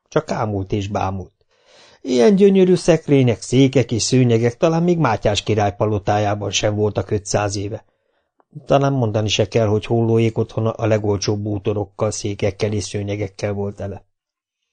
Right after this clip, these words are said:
Kinizsi lélegezni is alig mert. A szekrény üveges részét túlzsúfolták csodálatos apró szobrokkal, üvegtárgyakkal, porcelánkutya, táncosnő, táncoló pár,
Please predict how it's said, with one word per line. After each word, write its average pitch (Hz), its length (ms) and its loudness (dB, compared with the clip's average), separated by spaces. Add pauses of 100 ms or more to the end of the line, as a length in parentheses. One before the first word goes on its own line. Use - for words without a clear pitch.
(480)
Kinizsi 180 460 6
lélegezni 101 640 0
is 98 160 0
alig 98 240 0
mert. 95 400 -8 (200)
A 254 80 -2
szekrény 143 520 0
üveges 123 480 2
részét 113 420 -2
túlzsúfolták 110 840 0
csodálatos 98 800 -6
apró 104 360 -6
szobrokkal, 113 720 -2 (260)
üvegtárgyakkal, 101 1080 -2 (160)
porcelánkutya, 110 1000 -2
táncosnő, 107 720 -4 (160)
táncoló 107 640 -6
pár, 104 300 -4